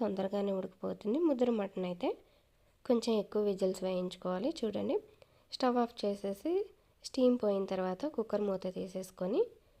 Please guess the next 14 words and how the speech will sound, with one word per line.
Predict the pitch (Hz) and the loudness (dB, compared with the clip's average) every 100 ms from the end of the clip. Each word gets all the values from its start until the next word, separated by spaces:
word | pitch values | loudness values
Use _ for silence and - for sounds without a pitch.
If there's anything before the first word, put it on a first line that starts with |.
| _ _ - | _ _ -2
మళ్ళీ | 240 240 | 2 2
ఒకసారి | 226 - 196 247 339 | 0 -2 -2 -2 -2
స్టవ్ | - 214 202 | -2 -2 0
on | 196 185 | -2 -2
చేసుకోవాలి. | 180 - 180 180 185 262 427 - - _ - | -4 -6 -6 -4 -2 0 -2 -6 -20 _ -4
ఎందుకంటే | 226 226 220 247 226 | -2 0 0 0 -2
వాటర్ | 190 190 220 202 | -2 -4 -4 -6
ఎక్కువ | - 196 | -2 0
ఉంది | 185 185 | 0 0
కదా, | 185 226 277 | -2 0 0
మటన్ | 196 208 202 | -2 -2 -2
అయితే | 202 247 | -2 -4
చక్కగా | 196 185 185 185 | -6 -4 -4 -2
ఉడికిపోయింది. | 185 - - 180 185 196 | -4 -8 -6 -4 -2 0